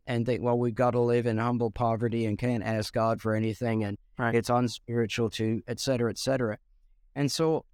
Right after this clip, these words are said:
Speaker 2: And
Speaker 1: I
Speaker 2: even
Speaker 1: think
Speaker 2: to go so far as to say you, you actually don't reap what you sow, so sowing is not important, and you should never expect God to bless you.
Speaker 1: And there's,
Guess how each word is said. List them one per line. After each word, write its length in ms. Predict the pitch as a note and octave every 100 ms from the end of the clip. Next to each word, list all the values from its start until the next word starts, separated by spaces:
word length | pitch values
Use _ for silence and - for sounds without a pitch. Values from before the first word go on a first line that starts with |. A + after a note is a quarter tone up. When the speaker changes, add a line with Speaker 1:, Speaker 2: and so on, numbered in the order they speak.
| -
Speaker 2:
And 160 | E3
Speaker 1:
I 40 | G3+
Speaker 2:
even 180 | G3 F#3
Speaker 1:
think 120 | F#3+
Speaker 2:
to 80 | D3
go 200 | D3+ C#3
so 180 | C#3+
far 300 | C3 C3+ B2+
as 260 | B2 A#2 - _ _
to 100 | B2+
say 460 | A2+ B2+ A#2 A2+ G#2+ _ _ _ _ _ -
you, 280 | A#2 A2+
you 260 | A2+ A#2+ A#2+
actually 280 | A#2 - A2
don't 300 | A#2 C#3 B2+
reap 300 | A#2 A2 A#2+
what 140 | A2
you 120 | A2+
sow, 480 | G#2+ A2+ G#2 G#2+ G#2+ - _ - _
so 440 | - A#2 G#2 G#2 G2
sowing 380 | - C3 A#2 A#2
is 120 | G#2+
not 160 | A2 G#2+
important, 520 | G2+ A#2 - G#2 - -
and 280 | G#2+ G#2 G#2
you 60 | G#2
should 180 | A2
never 200 | G#2+ G#2
expect 360 | G2+ - G#2+ -
God 280 | G#2+ G2+ G#2
to 80 | G#2
bless 260 | G#2+ G2
you. 160 | - - - _ _ _ _ _ _ _ _ _ _ -
Speaker 1:
And 180 | C3 C3
there's, 280 | C#3 A#2+